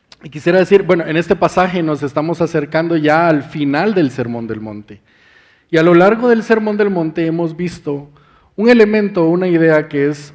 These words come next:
una mayor justicia. Jesús al inicio del sermón, eh, hace una advertencia a sus discípulos en este sentido, y en Mateo cinco veinte dice a sus discípulos,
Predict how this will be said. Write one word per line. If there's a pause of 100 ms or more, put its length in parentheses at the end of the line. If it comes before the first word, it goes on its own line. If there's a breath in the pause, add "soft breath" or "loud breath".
una
mayor
justicia. (680 soft breath)
Jesús
al
inicio
del
sermón,
eh,
hace
una
advertencia
a
sus
discípulos (180)
en
este
sentido,
y
en
Mateo
cinco
veinte (500 soft breath)
dice
a
sus
discípulos,